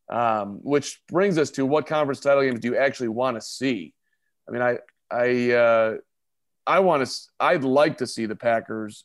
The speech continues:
and the Bucks tee it up. I don't think that's gonna happen. And then in the A F C, I definitely would like to see K C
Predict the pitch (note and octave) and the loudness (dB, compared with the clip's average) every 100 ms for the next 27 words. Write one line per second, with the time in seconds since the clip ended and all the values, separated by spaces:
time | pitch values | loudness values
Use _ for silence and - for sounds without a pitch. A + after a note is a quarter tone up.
0 | _ A2+ G#2 G2+ A2+ G#2 - - - - | _ -10 -10 -4 -2 -2 -6 -20 -20 -16
1 | B2 A2+ G#2+ G2 G2 - A2+ A2+ A#2 A2+ | -6 -4 -2 -4 -6 -10 -8 -4 -4 -6
2 | F#2+ G2+ G2+ A2+ A2 F2+ G2+ - _ _ | -6 -10 -6 -4 -4 -8 -16 -20 _ _
3 | _ - A#2+ B2 B2 A#2+ A#2 - _ _ | _ -10 -4 0 0 0 -6 -14 _ _
4 | _ _ A#2+ A#2+ C3 D#3 C#3 - A#2+ A2+ | _ _ -8 -2 2 4 2 0 -2 -2
5 | G2+ A#2 A2 C#3 C#3+ - A#2 G#2+ G#2+ A2+ | 0 -2 -2 2 2 2 -2 -2 -4 0
6 | A#2+ A#2 G#2+ - G#2+ - A#2 A2 A2+ A2 | 2 0 -6 -10 -10 -6 -6 -6 -6 -6
7 | G#2 | -6